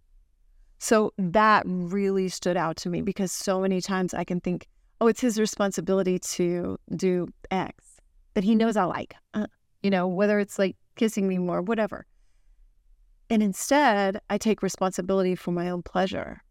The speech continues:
rather than blaming and looking outside myself, which really, f-, to me, applies to Al-Anon. That's, like, a founding principle, <laughs> not, not sexually, but it's, like, a founding principle of Al-Anon because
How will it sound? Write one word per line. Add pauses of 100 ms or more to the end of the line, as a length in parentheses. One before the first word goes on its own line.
rather
than
blaming
and
looking
outside
myself,
which (340)
really,
f-,
to
me,
applies
to
Al-Anon.
That's,
like,
a
founding
principle, (100)
<laughs>
not,
not
sexually, (380)
but (400)
it's,
like,
a
founding
principle
of
Al-Anon
because